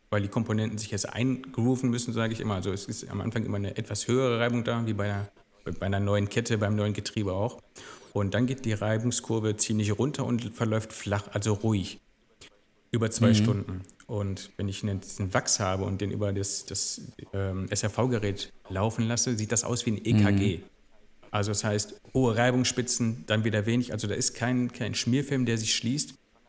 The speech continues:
Speaker 1: sondern ich habe ständig dieses Aufreißen des Schmierfilms. Und bei einer Kette ist es natürlich problematisch, der Wachs, der, der fließt ja nicht nach, der wird ja fest. Beim Öl habe ich immer ein Nachfließen, gerade da, wo Reibungsspitzen sind, da reagieren dann auch die Additive,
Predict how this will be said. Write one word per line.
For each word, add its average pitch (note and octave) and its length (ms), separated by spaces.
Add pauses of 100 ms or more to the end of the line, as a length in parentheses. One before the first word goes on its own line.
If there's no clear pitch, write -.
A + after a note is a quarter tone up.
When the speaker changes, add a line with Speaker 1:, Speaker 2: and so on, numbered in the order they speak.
(480)
Speaker 1:
sondern A#2+ 340
ich A#2 120
habe G#2+ 80
ständig A#2+ 400
dieses G#2 340
Aufreißen B2+ 560
des A#2 100
Schmierfilms. B2+ 600 (400)
Und G#2+ 80
bei G2+ 80
einer F#2+ 120
Kette A#2 300
ist - 160
es A#2+ 100
natürlich A#2 380
problematisch, A2 600
der F2+ 180
Wachs, - 340 (380)
der, G2 240
der G2 140
fließt A#2+ 260
ja A2+ 80
nicht G#2 180
nach, A2 220
der G2 220
wird G#2 120
ja G#2 120
fest. - 420 (400)
Beim G2 200
Öl A#2+ 300
habe A2 120
ich G#2 180
immer C3 220
ein A2 300
Nachfließen, C3 800
gerade A2+ 300
da, G#2+ 220
wo G#2 80
Reibungsspitzen A#2+ 720
sind, A#2+ 320
da G#2+ 200 (100)
reagieren A2+ 460
dann A2+ 120
auch G#2+ 100
die - 220
Additive, B2+ 640